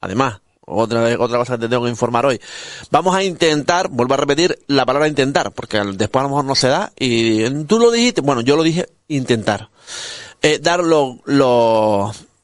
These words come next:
lo, las repeticiones en directo, ¿vale? Vamos a intentar, vamos a intentar, a ver si está mi amigo Juan, Juan Guerra Vizcaíno por allí, y puede, yo le explico y puede poner la repetición sobre la marcha. Vamos a, vamos a intentarlo, y estamos ahí tra-, tratando a ver si podemos hacer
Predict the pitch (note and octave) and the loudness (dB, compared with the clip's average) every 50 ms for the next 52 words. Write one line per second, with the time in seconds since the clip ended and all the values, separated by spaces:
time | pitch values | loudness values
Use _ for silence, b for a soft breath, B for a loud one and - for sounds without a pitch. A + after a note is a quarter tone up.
0 | - - - C3 B2+ A#2+ A#2 A2+ A2 A2 G#2+ G#2+ G#2 G2+ - B2 A#2+ A#2 A#2+ A2+ | -8 -2 2 2 4 4 2 2 2 2 2 2 2 2 0 0 0 0 -2 -2
1 | A#2 A2 A2 A2 C#3+ D3+ D#3+ - - - D3+ D3 C3+ C3 B2 A2+ G2+ - - - | -2 -4 -2 0 0 0 0 -2 -2 -2 -2 0 2 2 2 0 -2 -6 -12 -6
2 | - B2 B2 A#2+ B2+ C#3 C#3+ D3 D3 C3+ C3+ C3 B2+ - C#3 A#2 G2 G2+ - - | -4 -4 -2 0 0 0 0 0 0 0 0 -2 0 -2 -2 -4 -4 -8 -18 -20
3 | _ - A2 A2 A2 A#2+ A#2+ A2 A#2 A2+ A#2+ A2 G#2+ A#2 A#2 - C3+ B2 - A#2+ | _ -14 -8 -4 -2 -2 0 -2 -2 -2 -2 0 0 0 0 0 0 0 0 0
4 | B2 A#2+ B2 B2+ B2+ B2+ B2 A#2+ A#2 A#2 A#2 A#2 A#2 A#2 - C#3+ A2 A2 A2 G#2+ | 0 0 2 2 4 4 4 4 4 4 2 2 2 2 4 4 2 2 2 0
5 | - - A#2+ A#2+ B2+ C3 B2+ B2 A#2+ A#2 A2 G#2+ G2 - - A#2 C3 C3 B2+ B2 | -2 -4 -2 0 0 2 2 2 0 0 0 -2 -2 -4 -2 -2 0 0 0 0
6 | A#2+ A#2 A2+ A2+ A2+ A2+ A2+ A#2 B2+ C3+ B2+ A#2+ A#2+ A#2 A2+ A2 - A2+ A2+ B2+ | 0 0 0 -2 -2 -4 -4 -2 -2 -2 0 -2 -2 -2 -4 -4 -4 -4 -4 -2
7 | C3 B2+ A#2 G#2+ A2+ A2 A2 A#2+ C3 C#3+ D#3 D3+ D3 C#3 C3 A2 A#2+ B2 B2 A#2+ | -2 -2 0 0 0 0 0 0 0 0 0 0 0 -2 -2 0 0 2 2 2
8 | A#2 A2+ A#2 A#2 A#2+ B2 B2 B2 A#2 - - C#3 D#3+ D3 E3 D3+ D3 C3 C3+ C#3 | 2 2 0 0 0 2 0 0 -2 -2 -2 -2 -2 0 2 0 0 2 2 0
9 | C#3 C3+ A#2 B2+ B2+ C3+ C3 A#2+ A#2 A#2 A2 G#2+ G#2+ A2 - C3 C3 C3 B2+ A#2+ | 0 2 0 0 0 0 0 0 -2 -4 -6 -6 -6 -4 -2 0 2 2 0 0
10 | A#2 - A2+ G#2+ G#2+ G#2 A2 A2 - - - B B B B B B B - C3 | 0 -2 -2 -2 0 0 -2 -2 -4 -6 -14 B B B B B B B 0 0
11 | C#3+ D#3+ E3+ E3 F#2 D3 D#3+ F3+ F3 D#3+ D3 C#3+ C3+ D3 B2 A#2 A#2+ - C3+ D3+ | 2 2 0 0 0 0 0 0 -2 -2 -2 -2 -2 -2 -2 -2 -4 -4 -4 -4
12 | D3+ D3+ D3 D3 B2+ B2 - A2 A2+ - - A2 G#2+ B2 C3 C3 B2 B2 B2 - | -2 -2 -2 -2 -2 -4 -2 -2 -4 -4 -4 -4 -2 -2 -2 0 0 -2 -2 -4
13 | - A#2 A#2+ B2+ B2 A#2 A#2 - - - A2 - B2+ A#2+ A#2 | -6 -6 -4 -2 -2 -2 -4 -2 -4 -6 -2 -2 -2 -4 -4